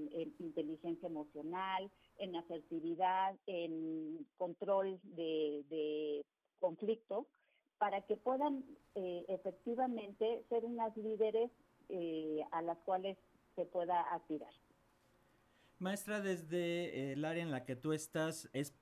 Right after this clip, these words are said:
Speaker 2: será posible lograr una incidencia directamente también con los varones? Porque, bueno, las tomas de decisiones, esos altos cargos en medios de comunicación,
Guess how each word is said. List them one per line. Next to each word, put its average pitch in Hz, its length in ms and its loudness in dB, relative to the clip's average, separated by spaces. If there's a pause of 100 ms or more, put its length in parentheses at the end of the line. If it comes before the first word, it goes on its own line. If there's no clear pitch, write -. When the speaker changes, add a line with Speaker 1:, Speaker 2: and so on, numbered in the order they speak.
Speaker 2:
será 165 320 2
posible 185 560 2
lograr 160 340 4
una 175 160 2
incidencia 156 920 0
directamente 147 720 0
también 131 380 0
con 135 180 -2
los 117 100 0
varones? 139 420 2
Porque, 147 320 -2
bueno, 143 280 4 (320)
las 120 260 6
tomas 180 300 4
de 180 80 4
decisiones, 156 680 2
esos 170 300 0
altos 175 380 0
cargos 170 420 -2
en 139 100 0
medios 156 280 0
de 143 80 -2
comunicación, 131 720 0